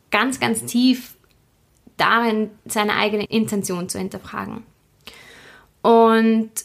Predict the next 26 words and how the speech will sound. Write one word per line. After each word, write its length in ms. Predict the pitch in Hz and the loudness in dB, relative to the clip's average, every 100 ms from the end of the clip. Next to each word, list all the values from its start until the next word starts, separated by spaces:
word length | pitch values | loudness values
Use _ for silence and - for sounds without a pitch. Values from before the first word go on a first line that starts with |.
| - _ _ _ | -14 _ _ _
zwar 400 | - 214 254 - | 0 4 4 4
auch 100 | 240 | 2
in 200 | - 233 | 0 0
Bezug 320 | 226 - 226 | 0 -4 -4
auf 100 | 214 | -4
das 160 | 202 - | -6 -6
Thema 300 | 208 202 190 | -2 0 0
Selbstwirksamkeit 1040 | 202 202 - 190 190 - 202 - - - | -2 -4 -6 -6 -6 -8 -10 -8 -8 -6
und 160 | 208 214 | -6 -6
das 100 | 214 | 0
Thema 280 | 262 262 | 2 4
Selbstwirksamkeit 960 | 240 233 240 - 214 - 190 - 190 - | 4 0 -2 -4 -6 -6 -10 -8 -8 -8
in 120 | 196 | -12
Frage 340 | - 139 - - | -8 -6 -6 -10
zu 120 | - | -12
stellen 320 | - - 101 | -8 -6 -6
und 260 | 208 208 - - - - | -6 -8 -16 -20 -20 -10
herauszufinden, 1080 | 240 240 262 269 247 254 226 214 220 208 - - _ - | 0 2 2 -2 -4 0 0 0 -4 -4 -6 -12 _ -4
entsteht 880 | 226 - - 240 233 220 - - 220 | -2 -2 0 2 4 2 -4 -8 -6
die 100 | 214 | 0
Selbstwirksamkeit 1400 | 220 208 - 202 208 208 214 202 - 208 190 190 - - _ - | 2 0 -2 -4 -4 -4 -6 -8 -6 -6 -6 -8 -14 -20 _ -6
durch 280 | 208 196 202 | -4 -2 2
Mangel 460 | 190 202 254 277 277 | 2 4 2 0 -4
oder 200 | 208 202 | -4 -4
durch 260 | 202 202 202 | -2 -4 -6
Fülle? 340 | - 196 196 | -4 -4 -4